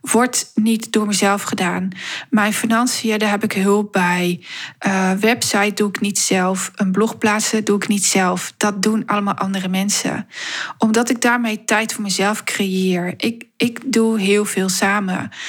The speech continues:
Mijn boek verkoop ik zelf, maar wordt ook door iemand anders verkocht. Als middelste kind en je wil je, en je wil dan iets veranderen, is de kans groot dat het op een mislukking uitloopt, omdat je iedereen tevreden wil houden.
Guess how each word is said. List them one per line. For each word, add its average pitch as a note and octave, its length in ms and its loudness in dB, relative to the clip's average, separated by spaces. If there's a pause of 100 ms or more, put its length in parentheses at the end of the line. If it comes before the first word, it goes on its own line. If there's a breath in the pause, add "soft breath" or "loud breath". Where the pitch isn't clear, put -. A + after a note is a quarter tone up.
(400 loud breath)
Mijn G#3 360 2
boek A#3 460 0
verkoop A3 480 0
ik - 120 -2
zelf, G#3+ 480 0
maar G3+ 140 -2
wordt G3+ 200 -4
ook G#3 200 0
door G#3 100 0
iemand G3+ 240 -2
anders G#3 240 0
verkocht. - 720 -2 (840 loud breath)
Als A3+ 220 0
middelste B3+ 500 2
kind A3 400 0
en A3 140 0
je G#3+ 160 -2
wil A3 220 4
je, A3 260 -2 (120)
en G#3+ 180 0
je G#3+ 100 2
wil A#3 240 4
dan A#3 280 0
iets - 240 -2
veranderen, G#3+ 840 0
is A#3+ 240 0
de C4+ 120 0
kans A3+ 300 0
groot A3 420 0
dat G#3 140 0
het A3+ 100 -8
op A3 100 0
een G#3 120 0
mislukking A3 640 2
uitloopt, G3+ 640 0
omdat G#3+ 260 0
je - 80 -2
iedereen G3+ 320 2
tevreden G#3+ 520 2
wil G3 80 -2
houden. F3+ 600 -2